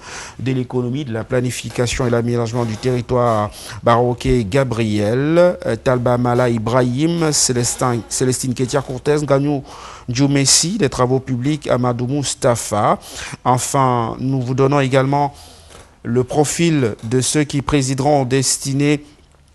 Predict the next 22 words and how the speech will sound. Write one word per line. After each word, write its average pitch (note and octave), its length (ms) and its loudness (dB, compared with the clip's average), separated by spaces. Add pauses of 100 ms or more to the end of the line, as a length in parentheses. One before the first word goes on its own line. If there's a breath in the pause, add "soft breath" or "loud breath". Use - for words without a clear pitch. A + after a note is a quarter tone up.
(360)
qui D#3 140 4
président C#3 340 2
aux - 20 2
destinées C#3+ 440 2
de C3+ 40 -4
la C3 120 4
commission C#3+ 600 0
pour C3 200 -2
le A#2+ 100 2
retour C3+ 380 0
des B2+ 80 0
réfugiés C3+ 640 -4 (540 loud breath)
et B2 360 4
des A#2+ 240 2
personnes C3 560 4
déplacées. C3 880 2
La B2+ 140 2
présidence C3 640 -6
sera B2+ 380 -6
assurée C3+ 580 -4 (420 loud breath)
par B2 600 4
le A#2 560 0